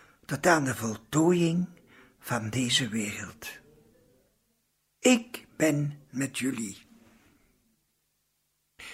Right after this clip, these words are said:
Zo graag in elke Eucharistieviering, mijn lieve mensen,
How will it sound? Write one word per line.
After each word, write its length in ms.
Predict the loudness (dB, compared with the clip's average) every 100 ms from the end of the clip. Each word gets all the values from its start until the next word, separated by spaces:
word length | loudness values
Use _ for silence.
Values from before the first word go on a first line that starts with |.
| -6
Zo 300 | 2 6 6
graag 680 | 6 2 0 -2 -8 -14 -20 _ _ -20 -20 -20
in 180 | -14 -2
elke 520 | 4 6 6 4 4
Eucharistieviering, 1300 | 4 4 0 2 2 0 -2 -6 -4 -2 -2 -2 -4 -8 -16 -18 -18 -10
mijn 160 | -2 0
lieve 260 | 0 0
mensen, 640 | 0 2 2 2 0 -4